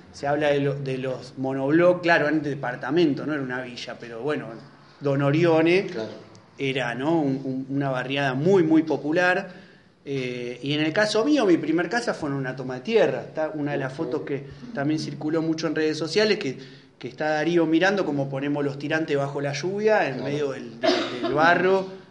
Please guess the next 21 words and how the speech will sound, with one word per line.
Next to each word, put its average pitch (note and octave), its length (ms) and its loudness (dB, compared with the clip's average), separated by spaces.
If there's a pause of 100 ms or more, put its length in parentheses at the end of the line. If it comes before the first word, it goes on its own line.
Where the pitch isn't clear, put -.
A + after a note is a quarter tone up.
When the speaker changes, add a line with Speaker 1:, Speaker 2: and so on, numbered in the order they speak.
(180)
Speaker 1:
eh, A#2 500 -8 (920)
entonces F#3+ 380 2
implicaba E3+ 580 4
eso, C#3 320 0
¿no? F3+ 240 0 (280)
Ese D#3+ 220 -4
compromiso E3 680 0
de, G#3 340 2 (220)
bueno, D3 300 2
vamos G3 200 4
a - 20 4
organizar F#3 840 2
a C3+ 100 0
los C#3 140 2
desocupados. B2+ 720 -4
Entonces, D#3 380 -2 (640)
bueno, D#3 240 0
nosotros D3 420 0
vamos F3 260 4
a - 40 -2
también, F#3 500 2